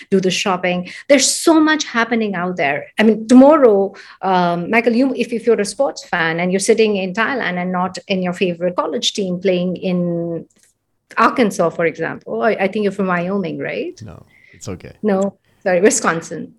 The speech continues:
Speaker 2: California,
Speaker 1: Some
Speaker 2: but it's okay.
Speaker 1: California, okay. So you want to watch your California team,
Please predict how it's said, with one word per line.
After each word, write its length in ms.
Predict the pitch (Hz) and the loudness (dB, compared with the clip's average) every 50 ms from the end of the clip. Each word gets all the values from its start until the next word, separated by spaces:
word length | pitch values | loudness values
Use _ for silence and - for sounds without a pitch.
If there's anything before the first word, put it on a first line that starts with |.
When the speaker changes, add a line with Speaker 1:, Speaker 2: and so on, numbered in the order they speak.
| _ _ | _ _
Speaker 2:
California, 580 | _ - 202 113 110 - - - - 73 71 69 | _ -8 -6 -6 -4 -4 -4 -4 -4 -6 -10 -10
Speaker 1:
Some 120 | 95 98 - | -12 -10 -8
Speaker 2:
but 100 | - 113 | -10 -8
it's 100 | - - | -6 -6
okay. 260 | 123 107 95 80 67 - _ _ _ | -6 -6 -8 -12 -14 -16 _ _ _
Speaker 1:
California, 560 | - 220 220 226 226 220 - - - 170 - 190 | 2 2 2 2 0 -4 -10 -12 -14 -12 -2 0
okay. 280 | 240 277 - 214 196 - - - - | 2 2 2 0 -2 -2 -6 -6 0
So 80 | - | 4
you 80 | 302 277 | 6 8
want 160 | 277 294 294 | 8 8 6
to 60 | 330 | 6
watch 180 | 302 285 285 285 | 4 4 4 4
your 100 | 269 262 | 2 2
California 640 | 262 277 254 269 285 294 - 277 277 247 226 214 214 | 4 4 4 4 2 0 -2 -4 -4 -4 -4 -6 -6
team, 400 | 214 302 330 359 302 214 214 | -6 -6 -4 -2 -2 -2 -2